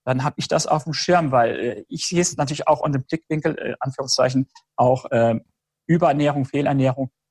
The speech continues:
Epidemie, Adipositas, die ich ja da irgendwie auch, äh, in den Griff kriegen will. Und mit, mit Vorschriften, egal wie der Score heißt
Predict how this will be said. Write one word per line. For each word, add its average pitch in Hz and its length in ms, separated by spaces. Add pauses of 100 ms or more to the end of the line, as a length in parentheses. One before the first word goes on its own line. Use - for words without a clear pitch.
(100)
Epidemie, 131 500
Adipositas, 123 760
die 120 80
ich 113 100
ja 123 80
da 113 180
irgendwie 117 420
auch, - 280
äh, 113 240
in 113 100
den 107 140
Griff 135 220
kriegen 107 280 (200)
will. 101 180
Und 110 120
mit, 120 160 (100)
mit 127 320
Vorschriften, 147 640 (280)
egal 127 360
wie 151 40
der 135 140
Score 135 460
heißt 123 380